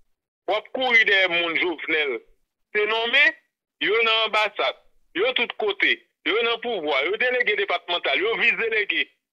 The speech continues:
Menm youn, yo pa revoke la, non, pandan la. Pa gen yon mayis ka ni vize delege yo revoke, non.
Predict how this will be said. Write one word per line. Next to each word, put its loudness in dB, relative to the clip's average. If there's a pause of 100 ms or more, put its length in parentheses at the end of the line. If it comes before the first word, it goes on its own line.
(120)
Menm 0
youn, 2 (140)
yo 2
pa 2
revoke 0
la, 2
non, -4
pandan 0
la. 2 (160)
Pa 2
gen 0
yon 0
mayis -2 (140)
ka 2
ni -4
vize -2
delege 0
yo -2
revoke, -2
non. -6